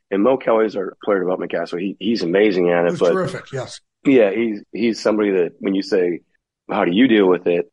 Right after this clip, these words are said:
Speaker 1: I can confide in him about, you know, certain things and, and, and ask him, you know, "Hey, am I looking at this correctly? You know, how do you feel about it?" And then, you know, we can discuss that. And, and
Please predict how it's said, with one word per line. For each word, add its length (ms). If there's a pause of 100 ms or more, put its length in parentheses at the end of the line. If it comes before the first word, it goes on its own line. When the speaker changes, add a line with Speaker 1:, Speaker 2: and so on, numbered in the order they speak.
Speaker 1:
I 80
can 140
confide 400
in 80
him 460 (520)
about, 360 (140)
you 140
know, 160
certain 340
things 340
and, 340
and, 200
and 140
ask 320
him, 220 (500)
you 60
know, 80
"Hey, 280
am 120
I 60
looking 220
at 120
this 100
correctly? 460
You 80
know, 340
how 160
do 80
you 120
feel 240
about 260
it?" 120
And 120
then, 220 (360)
you 80
know, 140
we 100
can 140
discuss 400
that. 300
And, 180
and 280